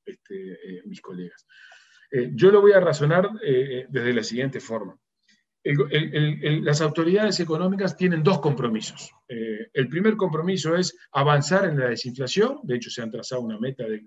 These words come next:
hacer converger la inflación por debajo del seis por ciento, como lo muestra la, la, la línea punteada roja que les estoy mostrando aquí, a partir de la segunda mitad del dos mil veintidós.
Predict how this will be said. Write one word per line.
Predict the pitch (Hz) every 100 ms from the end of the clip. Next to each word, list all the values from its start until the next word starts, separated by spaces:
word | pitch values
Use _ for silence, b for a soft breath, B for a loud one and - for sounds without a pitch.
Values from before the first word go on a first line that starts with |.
| -
hacer | - 123
converger | 113 101 - 117
la | 110
inflación | 107 98 127 127 123 B B _
por | 107 104
debajo | 120 123 113
del | 107
seis | 120
por | 123 113
ciento, | 190 214 147
como | 110
lo | 104
muestra | 117 110 113 110 110
la, | 110 110 110
la, | 110 107 107 _ b b _ _
la | 135 113
línea | 123 131 113
punteada | 113 120 117
roja | 110 143 139 117
que | 110
les | 104
estoy | 104 120
mostrando | 110 113 110 113
aquí, | 110 196 -
a | 135
partir | 107 - 123
de | 117 107
la | 101
segunda | - 123 123
mitad | 110 110
del | 113
dos | 104
mil | 104
veintidós. | 104 107 165 240